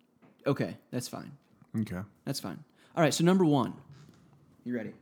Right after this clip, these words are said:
Speaker 2: Yes. Born ready.
Speaker 1: The new single-player game from blank blends adventure, puzzle, and action gaming. Blank has earned over seventy industry awards,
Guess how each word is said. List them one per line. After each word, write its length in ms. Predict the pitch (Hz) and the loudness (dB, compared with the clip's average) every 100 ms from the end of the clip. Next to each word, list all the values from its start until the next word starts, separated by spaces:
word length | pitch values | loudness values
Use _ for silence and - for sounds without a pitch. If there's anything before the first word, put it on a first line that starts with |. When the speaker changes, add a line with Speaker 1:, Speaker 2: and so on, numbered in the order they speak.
| _ - - | _ -14 -2
Speaker 2:
Yes. 540 | 107 90 - - - _ _ _ _ _ - - _ _ _ - - _ _ _ - | 0 0 -6 -18 -20 _ _ _ _ _ -16 -16 _ _ _ -20 -20 _ _ _ 2
Born 340 | 131 113 101 98 | 4 4 2 -2
ready. 440 | 101 92 110 110 - _ _ - | -4 -6 -10 -12 -16 _ _ -2
Speaker 1:
The 100 | 131 | 2
new 500 | 127 143 165 196 202 | 4 4 4 0 -4
single-player 680 | - 151 143 147 - 143 139 | -2 0 2 0 0 0 0
game 500 | 131 143 117 85 - - | 0 0 0 -2 -10 -20
from 300 | - - 120 | -8 0 0
blank 600 | 113 117 123 104 - - _ _ _ _ _ _ _ | 0 0 0 -2 -8 -20 _ _ _ _ _ _ _
blends 400 | 123 123 123 117 113 | 0 4 4 4 2
adventure, 720 | 117 113 135 139 190 202 208 - _ - | -2 2 0 2 2 0 -2 -12 _ -14
puzzle, 540 | - 180 117 107 117 _ _ - | -2 0 0 -2 -6 _ _ -2
and 160 | 123 120 | -2 0
action 500 | 120 127 - 135 135 135 | -2 -2 0 0 0 -4
gaming. 500 | 120 120 123 90 - _ _ _ - - - - _ _ - | -2 0 0 -2 -12 _ _ _ -20 -20 -20 -20 _ _ -16
Blank 520 | - 143 143 190 208 - | -6 4 6 6 2 0
has 260 | 180 160 - | 0 0 0
earned 280 | 170 175 | 0 0
over 300 | 170 180 190 | 0 0 0
seventy 580 | 185 - 208 190 180 160 | 0 0 0 2 2 0
industry 520 | 120 127 123 117 120 | 0 2 2 2 0
awards, 500 | 113 110 104 101 - | 0 2 -2 -4 -10